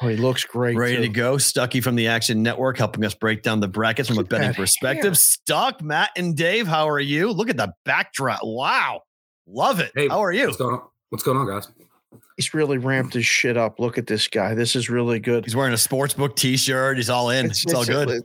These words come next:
Speaker 1: this is, this is what he does. He's a pro.
Speaker 2: <laughs>
Speaker 1: Stucky, you've been doing, uh, what, twenty-four hours of college basketball analysis and, and talk and all this other shit. Um, I'm just gonna just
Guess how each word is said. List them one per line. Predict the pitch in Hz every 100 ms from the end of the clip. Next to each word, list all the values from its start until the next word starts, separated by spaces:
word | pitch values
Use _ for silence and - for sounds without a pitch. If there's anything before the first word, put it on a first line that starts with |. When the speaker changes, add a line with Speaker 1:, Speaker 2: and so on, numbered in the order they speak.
| -
Speaker 1:
this | 185 214
is, | 185
this | - 196 208
is | 185
what | 202
he | 202
does. | - - -
He's | 143 151
a | 180
pro. | - 202 117 - 131
Speaker 2:
<laughs> | - - -
Speaker 1:
Stucky, | - 285 285 285 233 139 _ _ _ - - _ _ -
you've | 190
been | 214
doing, | 214 247 247 240 214 - 135 214
uh, | 202 196 196
what, | 190 175
twenty-four | - 214 220 220 214
hours | 214 240 208
of | 185 160 -
college | 202 208 190 -
basketball | 208 202 - 208 180
analysis | 175 196 208 - 220 -
and, | 190 170 160
and | 170 165 151
talk | 175 180 196 190
and | 170 160
all | 175
this | 180 170
other | 190 202
shit. | - 220 220 220 180
Um, | 165 156 147 _ _ _ _ _ -
I'm | 202
just | 226 202
gonna | 202 175
just | 175 -